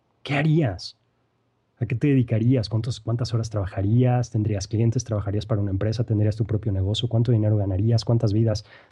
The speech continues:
tocarías? ¿Cuántos productos? ¿Cuántos servicios? Etcétera. Pero llévalo a otros, a otras áreas de tu vida. Cuando tu vida es ideal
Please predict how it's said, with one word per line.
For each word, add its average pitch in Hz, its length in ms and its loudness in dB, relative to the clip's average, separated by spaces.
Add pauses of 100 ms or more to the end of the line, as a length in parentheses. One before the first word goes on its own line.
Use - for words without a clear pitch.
tocarías? 113 640 2
¿Cuántos 120 240 2
productos? 110 480 -4
¿Cuántos 120 240 0
servicios? 104 480 -2
Etcétera. 101 460 -4 (500)
Pero - 140 0
llévalo 160 260 2
a 131 40 2
otros, 135 340 -2
a 131 100 0
otras 147 240 -2
áreas 123 220 2
de 104 60 -4
tu 104 140 -4
vida. 131 280 0
Cuando 110 200 -2
tu 113 120 -6
vida 131 340 2
es 131 160 -2
ideal 120 380 2